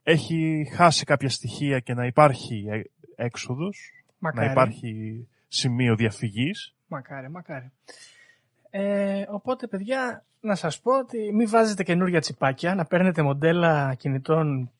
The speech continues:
Speaker 2: τουλάχιστον τριών χρόνων, να μην έχουνε μέσα το καινούριο, το τσιπάκι. Άμα έρθει ο τε να περάσει οπτικές ίνες, δεν ξέρω τι μπορείτε να κάνετε.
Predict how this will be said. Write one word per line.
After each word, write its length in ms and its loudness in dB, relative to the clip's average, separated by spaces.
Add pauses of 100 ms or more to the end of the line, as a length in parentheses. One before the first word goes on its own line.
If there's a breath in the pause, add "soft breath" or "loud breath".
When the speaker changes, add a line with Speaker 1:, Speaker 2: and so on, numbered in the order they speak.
(160)
Speaker 2:
τουλάχιστον 580 0
τριών 280 -2
χρόνων, 460 -6 (260)
να 120 -4
μην 180 0
έχουνε 300 0
μέσα 240 -6
το 120 -16
καινούριο, 520 -4 (400)
το 100 -14
τσιπάκι. 580 -14 (340)
Άμα 260 6
έρθει 240 8
ο 100 10
τε 120 4
να 100 6
περάσει 640 2
οπτικές 460 -2
ίνες, 720 0 (160)
δεν 120 -2
ξέρω 260 4
τι 100 -4
μπορείτε 240 2
να 100 2
κάνετε. 460 -4